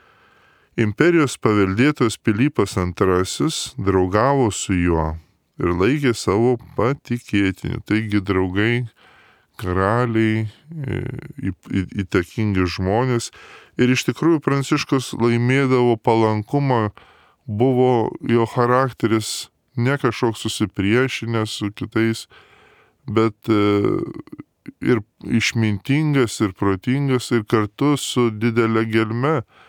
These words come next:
nes visada turėjo savo, savo gilią gilią dvasią.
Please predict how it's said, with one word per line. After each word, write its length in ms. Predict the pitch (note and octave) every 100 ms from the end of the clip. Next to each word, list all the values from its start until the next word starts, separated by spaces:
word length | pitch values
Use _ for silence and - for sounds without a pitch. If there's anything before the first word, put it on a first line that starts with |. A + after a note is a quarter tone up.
| - - _ _ -
nes 360 | G2+ G2 G2 - -
visada 640 | G#2+ G2 G2+ A2 G2 A#2+ D3+
turėjo 400 | - B2 B2+ A#2+
savo, 440 | - A#2 A2+ A2 G#2 G2+ _ _ - - - _ _ _ _ _ _
savo 1000 | - - - B2 A#2 A#2 A2+ G#2+ G2+ G2+ -
gilią 800 | A2+ F#2+ A#2 C#3+ C3 A#2 A2 G2+ - - _ C3
gilią 400 | G#2 A#2 A2+ G2+
dvasią. 880 | G2 A2 A#2+ A#2 G#2+ - F#2+ F2+